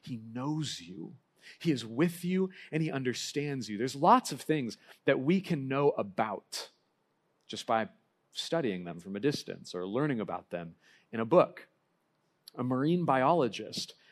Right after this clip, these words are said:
can know a lot about a dolphin and their social interactions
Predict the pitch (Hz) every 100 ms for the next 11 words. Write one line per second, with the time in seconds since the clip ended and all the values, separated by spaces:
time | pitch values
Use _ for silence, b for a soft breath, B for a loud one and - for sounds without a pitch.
0 | b - 131 127 143 165 170 127 107 127
1 | 160 - - 123 113 98 92 127 156 147
2 | 131 - 120 117 110 101 123 151 - 98
3 | 87 90 110 110 101 117 110 - 135 139
4 | - 139 147 131 123 143 - 139 110 92
5 | 85